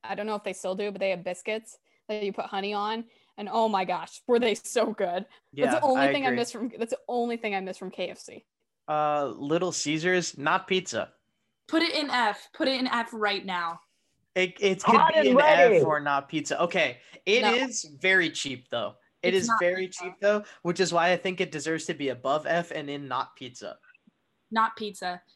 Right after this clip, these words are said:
Speaker 3: This is literally inedible. I hate Little Caesars with a bur-, if you know me, if you know me,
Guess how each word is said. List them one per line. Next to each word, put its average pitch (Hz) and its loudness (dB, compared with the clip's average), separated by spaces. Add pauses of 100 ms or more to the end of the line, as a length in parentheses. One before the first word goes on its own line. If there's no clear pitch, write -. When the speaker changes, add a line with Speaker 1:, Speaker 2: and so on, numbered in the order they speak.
(140)
Speaker 3:
This 233 0
is 254 -4
literally 233 -4
inedible. 180 -6
I 196 -4
hate 196 -8
Little 185 -8
Caesars 180 -8
with 190 -10
a 175 -6 (220)
bur-, 247 -2
if 240 0
you 277 -2
know 240 2
me, 294 -2 (360)
if 220 -2
you 254 4
know 240 4
me, 277 0